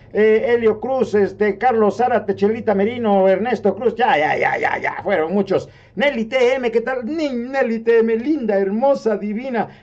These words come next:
el buen E Pablo, ese es bueno, el, porque es E Pablo, eso mero. Lili Madrigal, Omar López, ¿qué tal? ¿Cómo estamos? Roberto Hernández, norteñita, hermosa, divina, de corazón, José Castro, Arturo González,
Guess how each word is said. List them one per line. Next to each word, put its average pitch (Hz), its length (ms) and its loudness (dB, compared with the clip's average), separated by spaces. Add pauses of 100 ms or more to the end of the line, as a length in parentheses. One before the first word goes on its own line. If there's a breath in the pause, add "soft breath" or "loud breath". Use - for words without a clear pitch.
el 208 180 2
buen 226 340 0
E 480 220 2
Pablo, 220 460 -2
ese 175 240 -6
es 139 60 -6
bueno, 156 300 -4
el, 165 200 -4
porque - 360 -10
es - 220 -10
E 226 180 0
Pablo, - 460 -2
eso - 160 -10
mero. 135 220 -6 (280 loud breath)
Lili 226 320 2
Madrigal, 226 540 4
Omar 226 280 2
López, 233 300 0
¿qué 220 100 0
tal? 226 160 -2
¿Cómo 214 160 0
estamos? 233 300 0
Roberto 214 340 2
Hernández, 214 360 -2
norteñita, 220 540 0
hermosa, 226 380 2
divina, 226 400 -4
de 208 100 2
corazón, 202 400 0
José 208 300 0
Castro, 226 240 0
Arturo 226 280 2
González, 214 520 2